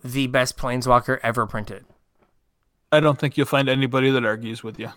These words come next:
Speaker 1: Yeah. If anyone who says that, "Oh no, it's number two on our list," Jace the Mind Sculptor, has not had all of their stuff elked and then been
Speaker 2: <laughs>
Speaker 1: beaten down by an army, an endless army of three threes.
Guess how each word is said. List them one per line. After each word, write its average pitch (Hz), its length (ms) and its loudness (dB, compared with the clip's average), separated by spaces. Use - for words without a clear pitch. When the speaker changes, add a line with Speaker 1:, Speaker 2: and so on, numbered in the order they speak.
Speaker 1:
Yeah. 107 240 0
If 151 80 -6
anyone 175 440 4
who 160 160 -2
says 156 320 0
that, 147 180 -4
"Oh 151 160 6
no, 143 460 2
it's 135 200 -6
number 139 200 2
two 185 260 4
on 147 120 10
our 127 120 8
list," 120 340 0
Jace 151 380 0
the - 100 -2
Mind 147 280 6
Sculptor, 117 580 4
has 135 180 -4
not 156 160 6
had 160 180 2
all 151 220 4
of 151 80 0
their 143 140 -2
stuff 151 280 0
elked 135 460 0
and 139 180 0
then 135 140 2
been 135 240 4
Speaker 2:
<laughs> - 60 4
Speaker 1:
beaten 143 380 0
down 135 340 4
by 127 240 6
an 127 220 0
army, 143 440 4
an 135 180 -6
endless 147 320 -2
army 139 340 2
of 123 140 -2
three 127 280 -4
threes. 98 540 -8